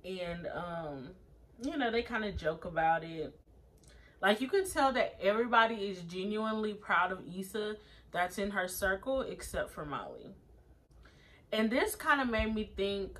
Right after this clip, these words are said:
about, like, Issa can't sit in her, in her accomplishments. And I mirrored that. Like, that's kinda something I deal with, is, like, I can't sit in what I've done well.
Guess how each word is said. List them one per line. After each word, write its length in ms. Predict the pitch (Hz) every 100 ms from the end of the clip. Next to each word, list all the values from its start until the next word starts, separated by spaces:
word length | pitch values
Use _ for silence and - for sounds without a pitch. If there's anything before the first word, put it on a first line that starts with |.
| -
about, 440 | 175 175 175 151
like, 340 | 156 135 - - -
Issa 360 | 254 269 311
can't 360 | - 262 - -
sit 420 | - 220 202 -
in 180 | 185 196
her, 580 | 190 185 175 175 170 175 - - - - - _ - - - - - - - - - - - - - - - - - - - - - -
in 120 | 202
her 160 | 226 208
accomplishments. 1080 | 185 190 175 170 170 - 160 147 - - -
And 220 | 180 180
I 200 | 170 196
mirrored 520 | 190 180 202 185 -
that. 280 | 151 151 131
Like, 300 | 139 131 - - - - _ _ _ - - - -
that's 200 | 196 -
kinda 260 | 220 190
something 320 | 190 196 185 165
I 180 | 170
deal 260 | 170 170 170
with, 300 | 165 160 -
is, 160 | 165 165
like, 240 | 135 - -
I 160 | 175
can't 340 | 202 - 220 190
sit 240 | - 180
in 140 | 180 170
what 140 | 165
I've 240 | 151 165
done 260 | 165 160 156
well. 460 | 151 151 160 185